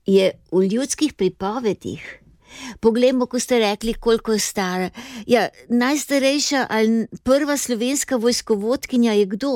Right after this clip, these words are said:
Kraljica Vida, beneška kraljica iz časov Hunov. In, in ti moraš verjeti, tisoč petsto let stari pripovedi zgodovine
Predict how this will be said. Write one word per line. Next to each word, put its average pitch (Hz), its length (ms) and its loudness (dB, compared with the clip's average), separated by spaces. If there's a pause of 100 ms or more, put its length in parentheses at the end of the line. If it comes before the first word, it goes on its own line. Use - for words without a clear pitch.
(240)
Kraljica 233 540 0
Vida, 190 480 -2 (420)
beneška 240 600 2
kraljica 220 680 -2 (160)
iz 208 160 -2
časov 240 480 2
Hunov. 247 480 -2 (800)
In, 254 220 6
in 247 200 4
ti 254 180 -2
moraš 285 460 2
verjeti, 277 460 -2
tisoč 302 400 -4
petsto 302 420 -2
let 269 220 -2
stari 254 360 -2
pripovedi 254 540 -4
zgodovine 262 640 0